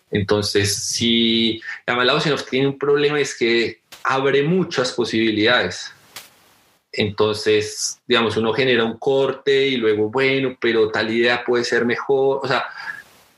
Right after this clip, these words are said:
es un lugar bastante frustrante y además escribir a mí se me dificulta mucho y me parece que es una de las actividades más exigentes. Entonces la relación entre el texto y las imágenes sí era,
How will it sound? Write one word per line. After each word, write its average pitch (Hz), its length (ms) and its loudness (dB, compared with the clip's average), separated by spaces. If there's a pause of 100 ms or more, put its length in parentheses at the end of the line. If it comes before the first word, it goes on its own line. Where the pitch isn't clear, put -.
(160)
es 127 160 0
un 151 60 2
lugar 170 200 2
bastante 175 380 0
frustrante 127 560 0
y 110 80 2
además 110 180 0
escribir 127 420 0
a 113 60 2
mí 120 80 -2
se 135 140 -2
me 135 100 2
dificulta 117 520 0
mucho 139 640 0
y 104 400 2
me 101 80 0
parece 101 300 0
que - 100 -8
es - 60 -8
una 123 120 0
de 123 60 2
las 127 100 2
actividades 110 380 2
más 107 160 -2
exigentes. 117 840 0 (380)
Entonces 101 640 0
la 117 140 0
relación 110 420 0
entre 107 580 0 (160)
el 104 220 0
texto 104 720 0
y 110 160 0
las 107 260 0
imágenes 107 800 0
sí - 300 -2
era, 104 320 0